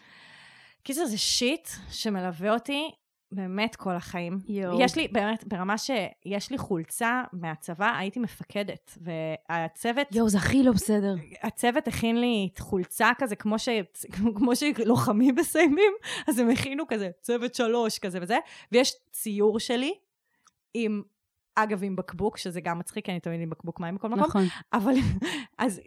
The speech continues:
Speaker 1: ציור שלי עם בקבוק, ומשחקת עם השיער. כאילו, כאילו איזה רמה זה, זה
Speaker 2: <laughs>
Speaker 1: פשוט, זה, זה פשוט מתיש.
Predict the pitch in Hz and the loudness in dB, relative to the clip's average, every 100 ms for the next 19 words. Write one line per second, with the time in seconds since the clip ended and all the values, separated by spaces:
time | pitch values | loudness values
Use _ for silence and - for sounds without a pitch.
0 | 214 - 240 277 294 349 392 226 214 - | -8 2 4 4 4 2 2 2 -2 0
1 | 233 381 - - 170 202 330 339 240 214 | 4 2 2 -14 -2 4 4 4 2 0
2 | - - 214 - 190 - - 165 _ _ | -2 -4 -4 -4 -8 -8 -14 -16 _ _
3 | _ _ _ _ _ _ _ _ _ - | _ _ _ _ _ _ _ _ _ -6
4 | 285 294 320 349 - _ _ _ _ _ | 0 4 4 4 0 _ _ _ _ _
5 | - 330 349 320 294 285 226 226 233 220 | -4 2 6 6 6 2 2 2 2 2
6 | 233 - - - - 196 269 - 226 453 | 4 4 2 -6 -10 4 6 6 6 6
7 | 466 427 392 185 220 240 - _ _ _ | 8 6 4 4 4 2 0 _ _ _
8 | 190 202 208 - 262 254 214 214 190 - | -12 -10 -8 -8 -4 -2 0 -2 -4 -6